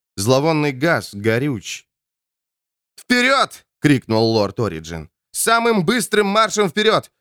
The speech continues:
Нужно выйти из дурного воздуха!» Воины выполнили приказ.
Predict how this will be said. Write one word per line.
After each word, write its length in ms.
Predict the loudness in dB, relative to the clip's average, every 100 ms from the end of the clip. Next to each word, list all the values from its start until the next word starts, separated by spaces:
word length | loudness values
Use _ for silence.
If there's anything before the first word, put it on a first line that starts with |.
| 0
Нужно 340 | 2 2 2
выйти 300 | 0 0 -2
из 220 | 0 0 2
дурного 380 | 2 2 2
воздуха!» 580 | 2 2 0 -4 -4 -8 _ _ _ _ _ _ _
Воины 720 | -6 -2 0 2 0 -2 -4 -6
выполнили 680 | -4 -4 -2 -2 -2 -2 -4
приказ. 580 | -6 -8 -8 -12 -14